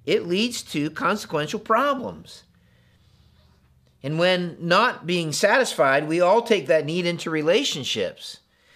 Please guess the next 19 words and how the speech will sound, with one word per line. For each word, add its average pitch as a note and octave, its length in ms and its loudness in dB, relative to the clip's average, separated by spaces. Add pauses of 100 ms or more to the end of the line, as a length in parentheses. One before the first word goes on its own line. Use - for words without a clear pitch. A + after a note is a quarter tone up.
So - 160 -6
instead G3 400 2
of, D#3+ 480 0 (180)
wh-, C3+ 240 -6
when C3+ 180 -4
we C3+ 120 -6
feel D3+ 180 -2
deprived G#3 720 0
of D3+ 160 -4
being D3 280 -6
loved, F3+ 420 0 (220)
we C#3+ 140 -4 (120)
go D3 160 -2
into A#3 160 2
relationships E3 720 0
instead C#3+ 240 0
of D3 80 -2
being D3+ 280 -2
a, C3+ 320 0